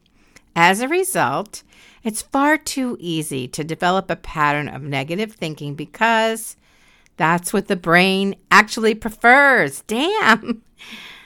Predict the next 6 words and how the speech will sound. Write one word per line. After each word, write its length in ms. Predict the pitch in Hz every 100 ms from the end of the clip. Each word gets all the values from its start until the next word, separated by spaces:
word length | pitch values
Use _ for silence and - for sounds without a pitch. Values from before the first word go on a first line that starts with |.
| _
This 280 | 254 359 440
is 140 | 427
called 460 | - 226 185 190 190
the 60 |
negativity 1040 | 139 147 156 147 - 247 220 165 151 165 175 _
bias. 800 | - 127 143 135 131 131 - -